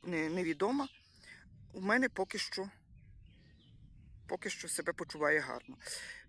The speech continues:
Е, що я хочу сказати про жимолості? Взагалі, мені здається, це на мою думку, тому що в мене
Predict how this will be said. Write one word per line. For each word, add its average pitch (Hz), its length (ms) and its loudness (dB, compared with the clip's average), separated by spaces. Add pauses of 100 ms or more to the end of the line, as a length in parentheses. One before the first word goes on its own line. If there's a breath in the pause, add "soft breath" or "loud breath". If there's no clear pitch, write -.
(120)
Е, - 20 -12 (420)
що - 200 6
я 254 80 10
хочу 254 240 0
сказати 214 420 0
про - 180 0
жимолості? 151 640 -4
Взагалі, 220 580 2
мені 208 260 0
здається, 190 540 0
це - 120 -4
на 196 100 2
мою 202 240 0
думку, 165 340 -4
тому 170 220 -6
що 175 160 -4
в 170 40 -2
мене 175 260 0